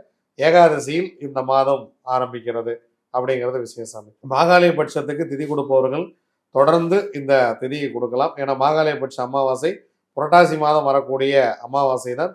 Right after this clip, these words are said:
மாகாளயபட்ச அமாவாசை. இதுல வந்து பாத்தீங்கன்னா, இந்த வருடம் வந்து ஏகாதசி தான் புரட்டாசியிலிருந்து ஆரம்பிக்கிறது. So, புரட்டாசி, அதுக்கப்புறம் ஐந்தாம் தேதியே அமாவாசை வந்து விடுகிறது. வெள்ளிக்கிழமை பத்தொன்பது ஒன்பது ரெண்டாயிரத்தி இருபத்தைந்து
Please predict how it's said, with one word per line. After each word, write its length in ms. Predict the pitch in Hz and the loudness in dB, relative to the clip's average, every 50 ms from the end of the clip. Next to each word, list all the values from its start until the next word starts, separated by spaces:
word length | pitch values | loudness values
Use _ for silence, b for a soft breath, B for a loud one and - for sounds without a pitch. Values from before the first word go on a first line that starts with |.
| _ _ 131 127 | _ _ -6 -4
மாகாளயபட்ச 720 | 135 135 139 135 131 127 123 117 117 117 - - 135 131 123 110 101 - _ - 117 | -2 0 0 0 0 -2 -2 -4 -6 -14 -8 -2 -2 0 0 -2 -4 -10 _ -20 -14
அமாவாசை. 440 | 117 120 117 113 110 107 - - _ _ _ _ _ _ _ _ _ _ - | -10 -8 -6 -6 -6 -6 -10 -14 _ _ _ _ _ _ _ _ _ _ -2
இதுல 200 | 131 135 139 147 | 2 4 4 4
வந்து 140 | 165 180 151 165 | 4 2 2 2
பாத்தீங்கன்னா, 340 | 165 156 160 165 180 175 160 151 | 2 2 2 2 2 2 0 0
இந்த 100 | 151 147 143 | -2 -2 0
வருடம் 260 | 147 151 156 160 151 147 147 | 0 0 0 0 -2 -2 -8
வந்து 140 | 151 175 160 139 139 151 | -6 -6 -4 0 0 2
ஏகாதசி 420 | 160 170 165 156 156 147 - 147 139 151 | 2 2 2 2 0 -6 -6 -6 -2 0
தான் 160 | 151 147 131 117 104 - _ _ _ _ _ - | 0 0 0 -2 -6 -12 _ _ _ _ _ -6
புரட்டாசியிலிருந்து 760 | 131 139 139 147 143 135 123 131 127 127 127 131 135 139 127 123 | -6 -2 0 2 0 0 0 -4 -4 -4 -4 -4 -2 0 0 0
ஆரம்பிக்கிறது. 560 | 123 127 120 120 117 117 123 117 120 127 156 - - - _ _ _ _ _ _ - | 0 -2 -4 -12 -10 -10 -8 -8 -4 -4 -4 -6 -6 -10 _ _ _ _ _ _ -8
So, 160 | - 131 117 117 | -6 -6 -4 -2
புரட்டாசி, 480 | 135 147 147 160 156 156 143 160 190 - - _ _ - 131 | -4 0 2 2 2 2 2 -2 -6 -6 -8 _ _ -4 -2
அதுக்கப்புறம் 600 | 135 139 135 131 127 123 123 139 147 143 127 113 95 - _ _ _ _ _ - | -2 -2 -2 -2 -4 -4 -2 0 2 2 2 0 -2 -6 _ _ _ _ _ -10
ஐந்தாம் 400 | 123 143 160 165 175 170 156 143 151 | -6 -4 0 2 2 2 2 0 -2
தேதியே 360 | 143 135 143 147 156 147 135 117 107 - _ - 127 | -2 -2 0 0 2 2 2 0 -2 -6 _ -10 -2
அமாவாசை 440 | 131 139 135 123 120 117 - 143 131 120 | 0 0 0 0 -2 -4 -4 -4 -4 -4
வந்து 140 | 110 113 110 | -4 -6 -10
விடுகிறது. 340 | 110 107 104 104 101 95 _ _ _ _ _ _ _ _ _ _ - | -10 -10 -12 -14 -16 -16 _ _ _ _ _ _ _ _ _ _ -4
வெள்ளிக்கிழமை 520 | 135 147 175 180 160 175 165 156 165 190 214 214 - 160 | 0 2 2 4 4 4 4 4 2 0 -2 0 0 0
பத்தொன்பது 460 | 156 - 180 175 170 170 170 165 165 156 151 | 2 2 2 4 6 6 8 8 8 4 4
ஒன்பது 320 | 151 151 156 156 160 156 139 117 110 - _ _ _ _ _ _ _ - | 2 2 2 4 4 4 4 2 0 -4 _ _ _ _ _ _ _ -2
ரெண்டாயிரத்தி 340 | 139 151 156 156 143 135 143 | 4 4 4 4 4 -2 -4
இருபத்தைந்து 500 | 143 147 143 - 143 143 143 143 143 | -4 -4 -4 -4 -4 -4 -4 -2 -2